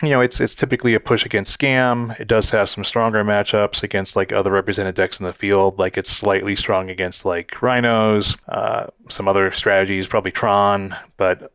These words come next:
you know, I think it's just kind of like, hey, some people decided to bring, uh,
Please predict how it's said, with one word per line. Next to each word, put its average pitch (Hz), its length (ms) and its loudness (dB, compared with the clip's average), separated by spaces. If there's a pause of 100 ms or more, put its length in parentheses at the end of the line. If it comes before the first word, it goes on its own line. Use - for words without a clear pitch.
you 143 320 -10
know, 104 100 2
I 107 100 2
think 110 200 0
it's 104 140 -2
just - 200 -2
kind 107 120 0
of 101 60 0
like, 101 160 2
hey, 120 300 0 (100)
some - 160 -6
people 107 240 0
decided 104 280 2
to 98 80 -2
bring, 104 180 -2 (180)
uh, 98 460 -2